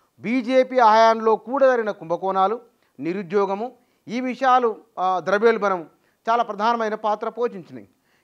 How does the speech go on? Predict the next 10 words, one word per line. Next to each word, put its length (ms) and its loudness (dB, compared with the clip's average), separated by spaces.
ఈసారి 480 2
కూడా 440 0
నిరుద్యోగము, 840 0
ధరల 300 2
పెరుగుదల, 560 0
ఈ 120 -4
రెండు 220 -2
ప్రధానమైన 500 -2
అంశాలుగా 440 -2
ఉన్నట్లు 500 -8